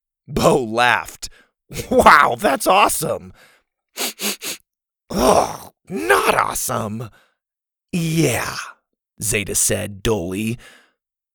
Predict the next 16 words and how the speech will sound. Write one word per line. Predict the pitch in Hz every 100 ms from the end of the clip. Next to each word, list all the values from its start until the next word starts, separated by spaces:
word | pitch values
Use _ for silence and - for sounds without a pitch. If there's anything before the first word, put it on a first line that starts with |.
| _
"I | 208
thought | 277 -
it | -
was | 214 -
cute | - 214 -
too | - 131 165
the | 180
first | 190 190 -
couple | 202 202
of | 196
times, | - 202 196 196 - - -
but | -
after | 131 143 160
the | 151
twentieth | - - 240 294 339 -
time, | - 143 143